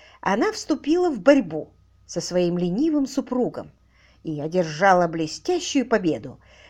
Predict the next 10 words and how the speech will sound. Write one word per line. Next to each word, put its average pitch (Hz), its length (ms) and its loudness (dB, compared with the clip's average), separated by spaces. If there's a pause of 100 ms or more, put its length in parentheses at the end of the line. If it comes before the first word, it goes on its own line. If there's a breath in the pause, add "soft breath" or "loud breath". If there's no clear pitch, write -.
в 180 80 0
результате 370 580 2
которой 160 480 -4
в 220 80 -10
гостиной 214 640 -2
появился 277 540 0
стеклянный 285 720 -2
эркер – - 460 -2 (420 soft breath)
ныне 359 440 2
заваленный 226 840 4